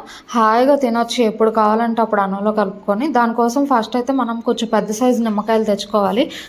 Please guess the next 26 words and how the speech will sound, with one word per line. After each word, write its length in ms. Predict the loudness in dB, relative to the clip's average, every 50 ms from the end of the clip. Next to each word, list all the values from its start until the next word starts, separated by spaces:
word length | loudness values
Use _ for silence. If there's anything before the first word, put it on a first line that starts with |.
| -4 0 2
దబ్బ 160 | 2 2 2 2 4
నిమ్మకాయలు 380 | 4 4 4 4 4 4 4 4 4
దొరుకుతాయి, 540 | 4 2 2 -2 -2 0 0 2 2 2 0 -2 -2
మా-, 80 | -4 -6 -6 -4 0 2
మామూలుగా 360 | 4 4 4 2 2 2 2 2 2
పెద్ద 200 | 0 0 0 -2 0 2
సైజులో 320 | 2 2 2 2 2 0 0 0
ఉంటాయి 220 | 0 0 0 0 0
కదా, 160 | 0 2 0 0 -2 -4 -10 -16 -18 -12 -4 -2 0
అవి 120 | 2 4 4 4
దొరకకపోతే 600 | 4 4 4 2 -2 -2 0 0 0 2 4 4 4 4 2
at 120 | 2 2 2
least 200 | 2 2 2 2 0
ఈ 20 | 2 2
చిన్న 180 | 0 0 2 4 4
వాటిలో 320 | 4 4 2 2 2 2 4 2
అయినా 180 | 2 0 -2 0 0
సరే 160 | 2 2 2 2 2
పెద్ద 140 | 0 2 0 0 0
పెద్దవి 380 | 0 0 0 0 0 2 2 0 0 0
చూసి 220 | -2 -4 -4 -2 0
తీసుకుంటే 440 | 0 0 0 -2 -4 -4 -2 -2 0 2 2 4
బాగా 280 | 4 4 4 4 2 2 2
రసం 260 | 2 0 -2 -2 -2 -2
అనేవి 200 | 0 0 0 0 2 0
వస్తాయి. 400 | 0 -2 -2 -2 0 0 0